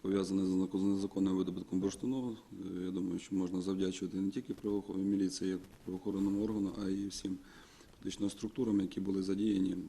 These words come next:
в забезпеченні охорони громадського порядку. Це і працівники Служби безпеки України, прокуратури,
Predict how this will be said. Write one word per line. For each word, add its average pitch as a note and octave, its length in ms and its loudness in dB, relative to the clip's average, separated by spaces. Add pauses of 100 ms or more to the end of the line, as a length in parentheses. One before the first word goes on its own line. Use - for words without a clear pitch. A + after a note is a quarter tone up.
в F#2+ 120 -4
забезпеченні F#2+ 600 -2
охорони F#2+ 360 0
громадського F#2+ 520 -2
порядку. F#2 380 -4
Це G2 200 0
і F#2+ 40 2
працівники F#2+ 500 -4
Служби F#2+ 260 -4
безпеки F#2+ 440 -2
України, G2 400 -2
прокуратури, A2 680 -2